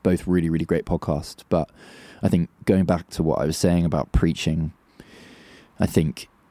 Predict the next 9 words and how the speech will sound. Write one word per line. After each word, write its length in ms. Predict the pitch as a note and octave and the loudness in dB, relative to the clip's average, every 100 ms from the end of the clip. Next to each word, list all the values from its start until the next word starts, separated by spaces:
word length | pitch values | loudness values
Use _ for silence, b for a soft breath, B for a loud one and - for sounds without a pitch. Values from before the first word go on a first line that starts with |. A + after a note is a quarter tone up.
| _ _ - | _ _ -4
the 100 | F#2 | -2
expository 800 | D#2 - F#2+ F2+ F#2+ - G2 F#2+ | -2 -2 0 2 0 0 0 0
preaching, 720 | - G2 G2+ - A2+ A#2+ A#2+ _ _ - - | 2 2 2 2 2 0 -4 _ _ -20 -14
the 80 | - | -4
preaching 560 | - F#2+ - - G2 F2+ | 0 0 0 -2 0 0
that 240 | - - _ _ _ _ - | -2 -2 _ _ _ _ -12
takes 540 | - F#2 F2 - - - | -2 0 0 -4 -12 -10
a 80 | - | -6
point 640 | - E2 F#2+ - - - | -2 2 2 -2 -10 -10